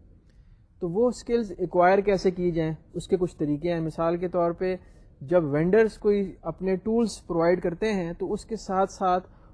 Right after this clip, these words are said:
وہ اسکل کی ٹریننگ بھی دیتے ہیں، تو وہاں سے آپ ٹرینڈ لوگ حاصل کر سکتے ہیں۔ آپ ریکوائرڈ اسکلز حاصل کرنے کے لیے ایک پائلٹ پروجیکٹ بھی کر سکتے ہیں،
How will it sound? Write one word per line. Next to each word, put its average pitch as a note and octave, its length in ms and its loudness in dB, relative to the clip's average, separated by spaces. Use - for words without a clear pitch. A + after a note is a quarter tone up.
وہ F3+ 260 4
اسکل A3+ 580 -2
کی G#3+ 220 -8
ٹریننگ G3 440 2
بھی E3+ 100 4
دیتے C3+ 280 -4
ہیں، C3 80 -12
تو C#3+ 140 -8
وہاں D3 240 0
سے F#3 160 -2
آپ E3+ 260 0
ٹرینڈ F3 300 -2
لوگ E3+ 180 2
حاصل C#3 240 -4
کر D#3 120 -2
سکتے D3 340 -8
ہیں۔ D3+ 60 -10
آپ F#3+ 260 4
ریکوائرڈ G3 420 4
اسکلز A3+ 400 -2
حاصل E3+ 320 2
کرنے F#3+ 340 2
کے F#3 160 2
لیے F3+ 260 4
ایک F#3 460 0
پائلٹ B3 460 2
پروجیکٹ F3+ 340 4
بھی F3 120 2
کر E3+ 140 0
سکتے D#3+ 360 -6
ہیں، F3 80 -6